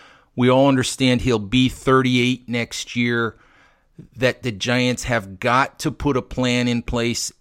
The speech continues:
for the future and maybe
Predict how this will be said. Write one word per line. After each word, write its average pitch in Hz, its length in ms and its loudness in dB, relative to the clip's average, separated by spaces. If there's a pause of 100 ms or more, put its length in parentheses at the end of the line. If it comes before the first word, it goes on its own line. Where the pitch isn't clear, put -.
(200)
for 139 460 2
the 135 120 0
future 127 600 0
and 113 300 0
maybe 135 480 0